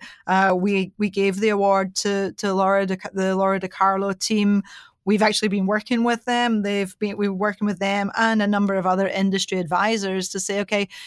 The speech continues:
um, clearly, um, sexual health technology is a part of health and wellness, which is a key aspect of our show. You know, it's up there with sleep technology. Um, so we said it makes sense for it to be part of the show, but we're also conscious that this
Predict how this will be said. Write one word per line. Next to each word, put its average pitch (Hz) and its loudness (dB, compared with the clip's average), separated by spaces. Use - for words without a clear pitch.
um, 208 4
clearly, 233 2
um, 202 2
sexual 220 0
health 214 2
technology 196 2
is 214 4
a 208 0
part 196 2
of 175 -6
health 185 -2
and 180 -2
wellness, 180 0
which 190 -4
is 185 -2
a 190 -2
key 208 -4
aspect 180 -4
of 185 -2
our 170 -2
show. 196 0
You 208 -4
know, 190 0
it's - -2
up 196 0
there 196 0
with 196 -2
sleep 262 -4
technology. 180 -2
Um, 190 4
so 214 2
we 240 -2
said 233 -2
it 220 -4
makes 233 -2
sense 202 -4
for - -6
it 196 -4
to - -18
be 196 -4
part 190 0
of 180 -6
the 175 -6
show, 226 0
but 202 -2
we're 262 0
also 269 0
conscious 196 -4
that 196 -2
this 202 -2